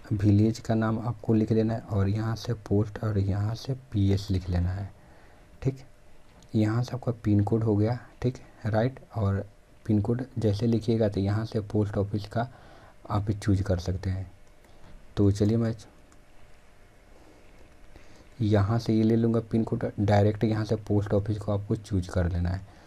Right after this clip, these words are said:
जो भी आपका पोस्ट ऑफिस हो यहाँ से चूज़ कर लेना है, ठीक। तो चलिए मैं जो भी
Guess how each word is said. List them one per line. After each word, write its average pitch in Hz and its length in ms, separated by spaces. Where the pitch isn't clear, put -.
जो 117 200
भी 120 140
आपका 110 260
पोस्ट 104 360
ऑफिस 98 300
हो 107 140
यहाँ 107 320
से 104 180
चूज़ 90 340
कर 87 180
लेना 87 200
है, 95 220
ठीक। 131 180
तो 98 200
चलिए 101 300
मैं 110 600
जो 110 200
भी 110 200